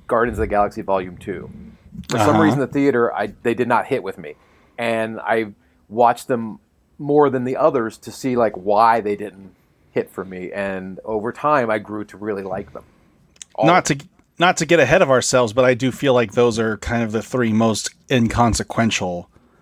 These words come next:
Speaker 2: of the, the movies, like, at, for the whole Marvel story at large.
Speaker 1: Yeah, I could. Yeah, you could definitely make that argument, I think. Yeah.
Speaker 2: So, uh,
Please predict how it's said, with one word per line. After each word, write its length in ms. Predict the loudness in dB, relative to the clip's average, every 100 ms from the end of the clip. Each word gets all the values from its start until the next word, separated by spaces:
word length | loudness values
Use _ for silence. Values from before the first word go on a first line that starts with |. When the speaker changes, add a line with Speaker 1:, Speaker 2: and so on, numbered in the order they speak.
| _ _ _ _ 0
Speaker 2:
of 240 | 0 2
the, 320 | 0 0 -2 -4
the 180 | -2
movies, 580 | 0 0 -2 -2 -4 -8
like, 260 | -4 -2 -2
at, 160 | -4 -4 -6
for 240 | 2 4 4
the 300 | 2 -2 -6 _ _ _ _
whole 420 | 0 4 6 6 4
Marvel 480 | 2 2 2 0
story 500 | -2 -2 0 0 -2
at 140 | -4 -4
large. 580 | -2 -2 -4 -6 -6 0
Speaker 1:
Yeah, 220 | 2 2
I 120 | -2
could. 200 | -4 0
Yeah, 160 | 2 2
you 140 | 2
could 120 | -2 -2
definitely 200 | -2 -4
make 140 | -4
that 100 | -4
argument, 360 | -4 -8 -12 -12
I 60 |
think. 260 | -12 -12 -14 _ -8
Yeah. 160 | -8 -8 _ _ _ _ _ _ _ _
Speaker 2:
So, 440 | -8 2 4 4 2
uh, 500 | 2 4 2 0